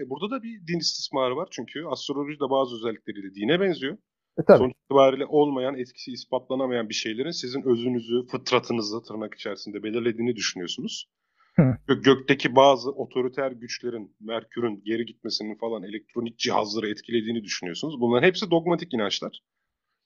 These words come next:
Speaker 1: Yani bunu buradan, bunun din, yani bu açıdan dinden bir farkı yok. E, siz bunu istismar etmiş oluyorsunuz, insanların bu inancını.
Speaker 2: Aynen öyle. Şimdi böyle bir şey olduğunu da düşünüp buna göre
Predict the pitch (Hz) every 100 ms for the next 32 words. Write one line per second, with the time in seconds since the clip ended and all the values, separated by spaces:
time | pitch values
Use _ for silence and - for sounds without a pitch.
0 | _ _ - 117 110 120 127 120 127 123
1 | 123 - _ _ _ - 123 123 117 120
2 | 113 110 113 110 104 127 113 117 107 107
3 | 110 107 98 - 101 - 147 - _ _
4 | _ _ _ _ _ 123 - 180 185 131
5 | 165 233 - - 302 277 - 123 98 -
6 | 92 104 135 117 113 110 98 90 82 -
7 | _ _ _ - 110 101 147 220 143 -
8 | - - - 160 151 208 196 170 - 185
9 | 170 170 160 160 156 143 147 160 151 139
10 | 147 143